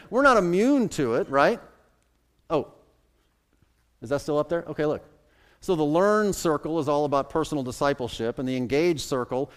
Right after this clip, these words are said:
is about continued discipleship in classes. We call that M T T, Ministry Tools and Training. And the Lead Circle is about a Bible Institute training future leaders and pastors.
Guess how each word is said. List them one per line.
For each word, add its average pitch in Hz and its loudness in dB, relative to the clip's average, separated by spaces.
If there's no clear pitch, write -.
is 135 -6
about 135 0
continued 196 0
discipleship 143 -2
in 113 -6
classes. 127 -2
We 131 -6
call 120 -4
that 117 -2
M 127 -4
T 123 -6
T, 113 -4
Ministry 104 -8
Tools 107 -10
and 101 -12
Training. 95 -12
And 127 -4
the 131 -4
Lead 151 2
Circle 123 -4
is 113 -4
about 110 0
a 104 -2
Bible 113 0
Institute 107 -10
training 110 -6
future 117 -10
leaders 107 -6
and 92 -12
pastors. 107 -8